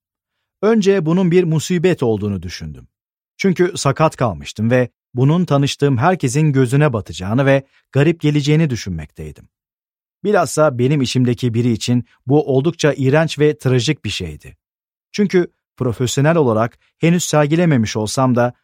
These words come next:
kart sihirbazlığında usta biri olmuştum. İşte o gün hala mucizevi olduğunu düşündüğüm bir keşifte bulundum.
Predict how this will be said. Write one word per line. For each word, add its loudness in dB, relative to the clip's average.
kart -2
sihirbazlığında 2
usta 0
biri 2
olmuştum. -8
İşte -2
o 2
gün -2
hala 2
mucizevi 0
olduğunu 2
düşündüğüm -2
bir 0
keşifte -4
bulundum. -12